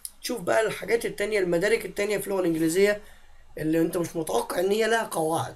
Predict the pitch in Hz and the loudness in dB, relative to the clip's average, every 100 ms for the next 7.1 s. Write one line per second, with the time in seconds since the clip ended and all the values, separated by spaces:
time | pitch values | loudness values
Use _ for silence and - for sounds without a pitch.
0 | - 135 139 143 147 202 208 - 104 - | -6 -6 -4 -6 -6 -4 -4 -4 -8 -8
1 | - - _ _ - - - _ - - | -12 -20 _ _ -20 -20 -20 _ -14 -14
2 | - - - - 196 - - - - - | -14 -20 -18 -18 -18 -20 0 0 0 -6
3 | - - - - - - - - - - | -16 -20 -20 -20 -20 -20 -20 -20 -20 -20
4 | - - - - - 202 185 170 175 196 | -20 -20 -20 -10 0 4 6 6 4 2
5 | 185 190 196 196 180 160 165 156 156 156 | 0 6 8 8 4 2 4 6 4 4
6 | - 196 185 202 220 156 165 180 160 170 | 8 8 8 4 4 4 4 6 6 4
7 | 247 | 2